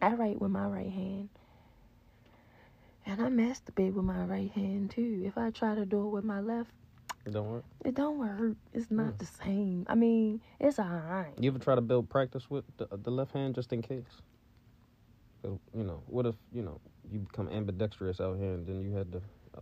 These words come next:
Speaker 1: Then I'm gonna go get me some expensive stuff. I'm gonna go get me a daggone Sybian and stuff.
Speaker 2: Oh, okay.
Speaker 1: Yeah. Mm-hmm.
Speaker 2: All right.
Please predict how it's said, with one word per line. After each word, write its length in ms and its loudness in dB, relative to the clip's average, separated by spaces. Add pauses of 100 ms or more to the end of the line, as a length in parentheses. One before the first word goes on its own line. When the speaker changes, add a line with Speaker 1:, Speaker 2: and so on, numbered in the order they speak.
Speaker 1:
Then 240 8
I'm 160 6
gonna 260 8
go 180 2
get 220 6
me 200 4
some 240 0
expensive 720 0
stuff. 360 0
I'm 120 4
gonna 200 2
go 140 2
get 240 0
me 440 4 (680)
a 180 0
daggone 800 -2 (240)
Sybian 400 4 (120)
and 140 -4
stuff. 300 -8 (340)
Speaker 2:
Oh, 60 -10 (120)
okay. 180 -10
Speaker 1:
Yeah. 320 0 (760)
Mm-hmm. 440 2 (1040)
Speaker 2:
All 60 -10
right. 140 -14